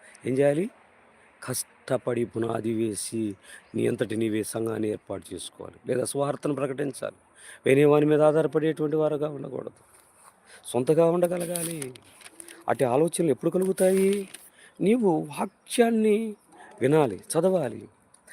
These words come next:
గ్రహించాలి, అందులో ఉన్నటువంటి మర్మాలను నువ్వు ఖచ్చితంగా గ్రహించేటువంటి తత్వం కలిగినటువంటి వాడవుగా ఉండాలి.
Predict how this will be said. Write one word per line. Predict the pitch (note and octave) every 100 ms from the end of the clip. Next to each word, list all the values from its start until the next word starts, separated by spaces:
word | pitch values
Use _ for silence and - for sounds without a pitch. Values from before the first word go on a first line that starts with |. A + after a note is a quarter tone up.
| - -
గ్రహించాలి, | D3 F#3+ G3+ C#3 G2 F2+ - _ - _ - -
అందులో | D3 F#3 F#3+
ఉన్నటువంటి | F#3 F3 F3+ F3
మర్మాలను | B2 D3 F3+ G3 F#3 F3 E3+ - - -
నువ్వు | D3+
ఖచ్చితంగా | - E3+ - - G3+ F#3+ F#3 F3+
గ్రహించేటువంటి | D#3 D3 F3 F#3+ - F3 D#3+ D#3
తత్వం | D3 - C3+ B2+
కలిగినటువంటి | B2 A#2 G#2 G#2+ G2
వాడవుగా | G2 F#2 F#2 F#2+
ఉండాలి. | E2+ E2+ -